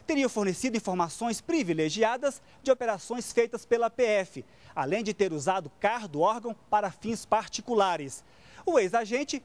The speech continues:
negou as acusações e afirmou que a demissão foi ilegal, uma vez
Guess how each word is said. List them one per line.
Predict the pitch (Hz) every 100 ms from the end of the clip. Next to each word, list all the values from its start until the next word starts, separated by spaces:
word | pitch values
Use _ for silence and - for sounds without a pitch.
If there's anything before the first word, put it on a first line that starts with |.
| -
negou | 320 220 220
as | 233
acusações | 233 - 233 233 - 208 160 - - - -
e |
afirmou | 160 147 151 165 240
que | 220
a |
demissão | 185 170 156 240 254
foi | - 226
ilegal, | 226 247 185 185 147 _ _ -
uma | 320 214
vez | 156 240 196